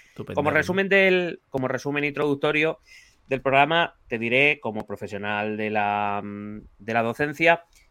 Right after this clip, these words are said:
Speaker 2: que,
Speaker 1: Ujú.
Speaker 2: eh, es un libro de texto, básicamente.
Speaker 1: Joder,
Speaker 2: O sea,
Speaker 1: qué bien.
Speaker 2: es co-, así, entre tú y yo, es un coñazo. Me refiero.
Speaker 1: <laughs>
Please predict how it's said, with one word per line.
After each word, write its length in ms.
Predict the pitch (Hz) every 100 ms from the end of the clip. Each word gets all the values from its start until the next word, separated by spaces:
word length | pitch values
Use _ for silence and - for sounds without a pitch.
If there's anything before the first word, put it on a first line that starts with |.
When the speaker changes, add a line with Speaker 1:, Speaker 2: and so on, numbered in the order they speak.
| _
Speaker 2:
que, 360 | - 120 117 107
Speaker 1:
Ujú. 60 | -
Speaker 2:
eh, 540 | 107 101 95 90 90
es 320 | - 104 101 123
un 320 | 123 135 135 -
libro 340 | 123 135 135
de 120 | 107 95
texto, 400 | 95 - - - _ _ -
básicamente. 460 | 120 113 101 80
Speaker 1:
Joder, 320 | 131 117 98 95 - - _
Speaker 2:
O 40 | -
sea, 240 | 123 113
Speaker 1:
qué 60 | 98
bien. 120 | 98
Speaker 2:
es 280 | 135 - _ _ _ - _ _
co-, 140 | - -
así, 260 | 127 156
entre 260 | 131 117 120
tú 100 | 135
y 80 | 123
yo, 160 | 85 - _ _ _ _ _ _ _ _ -
es 160 | 160
un 180 | 185 185
coñazo. 640 | 180 110 98 98 - - _ _ _ _ - - - _
Me 100 | -
refiero. 400 | 110 113 127 85 - _ _
Speaker 1:
<laughs> 600 | 214 - - - - -